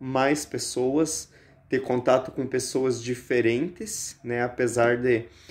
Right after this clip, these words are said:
de nós estarmos nessa pandemia, de tá difícil as coisas, de a gente não poder, é, tá muito próximo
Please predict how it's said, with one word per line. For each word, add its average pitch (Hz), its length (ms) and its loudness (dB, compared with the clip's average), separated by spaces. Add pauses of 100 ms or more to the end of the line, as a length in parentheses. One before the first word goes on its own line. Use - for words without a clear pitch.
(200)
de 123 120 0
nós 123 240 2
estarmos 123 640 2
nessa 117 440 2
pandemia, 123 840 2
de 120 100 4
tá 117 160 2
difícil 123 640 0
as 120 160 -2
coisas, 151 720 0 (420)
de 117 240 6
a 113 60 4
gente 113 260 -2
não 123 140 0
poder, 123 580 4
é, 117 280 4
tá 127 180 0
muito 147 280 2
próximo 131 760 2